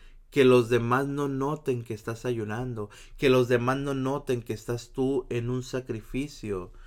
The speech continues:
¿Por qué? Porque el sacrificio debe ser dirigido al Señor, no se, no debe de ser ri-, dirigido al reconocimiento. Porque volvemos a lo mismo. Si tú ayunas para que te vean, si tú ayunas para que te aplaudan,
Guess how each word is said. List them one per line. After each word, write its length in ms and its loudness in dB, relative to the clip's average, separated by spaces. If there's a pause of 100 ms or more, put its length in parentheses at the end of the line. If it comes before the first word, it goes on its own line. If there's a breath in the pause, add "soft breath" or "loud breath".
(220 loud breath)
¿Por 180 0
qué? 240 2 (220 loud breath)
Porque 240 0
el 40 -6
sacrificio 640 -4
debe 260 4
ser 260 -2
dirigido 480 -2
al 80 0
Señor, 320 -6
no 140 -6
se, 320 -2
no 180 -4
debe 220 0
de 100 0
ser 260 -4
ri-, 140 -4
dirigido 560 -4
al 220 -6 (340 soft breath)
reconocimiento. 1160 -10 (1800 soft breath)
Porque 240 -8
volvemos 440 -2
a 60 -2
lo 80 2
mismo. 500 -10 (380 soft breath)
Si 260 -8
tú 180 0
ayunas 680 2
para 240 -2
que 140 -4
te 160 -2
vean, 440 0 (320 soft breath)
si 240 -12
tú 160 0
ayunas 540 2
para 240 -4
que 100 -8
te 120 -8
aplaudan, 640 0